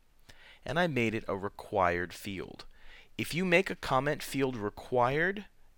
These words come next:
Der-, for a workflow step field template, when that step is changed, a comment will, must be edited to the item.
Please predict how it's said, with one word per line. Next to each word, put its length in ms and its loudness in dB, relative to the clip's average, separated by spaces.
Der-, 180 -2
for 360 2
a 180 2
workflow 640 0
step 440 2
field 380 -4
template, 460 -2
when 360 2
that 200 0
step 380 0
is 140 -6
changed, 680 -4
a 60 -4
comment 640 2
will, 180 -4
must 460 -2
be 180 -4
edited 400 2
to 180 -6
the 160 -2
item. 380 0